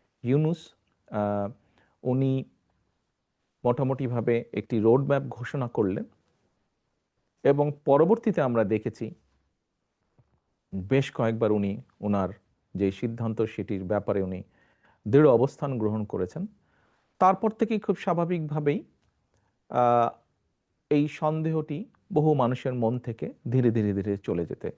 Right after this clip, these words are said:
ধরেছে। আমি মনে করি ওনারা যা বলেছেন, ওনারা যতক্ষণ পর্যন্ত দৃঢ় থাকবেন ওনাদের বক্তব্যে, ওনাদের কাজে,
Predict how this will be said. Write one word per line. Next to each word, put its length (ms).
ধরেছে। 360
আমি 200
মনে 260
করি 280
ওনারা 280
যা 200
বলেছেন, 480
ওনারা 440
যতক্ষণ 480
পর্যন্ত 560
দৃঢ় 300
থাকবেন 420
ওনাদের 320
বক্তব্যে, 640
ওনাদের 280
কাজে, 400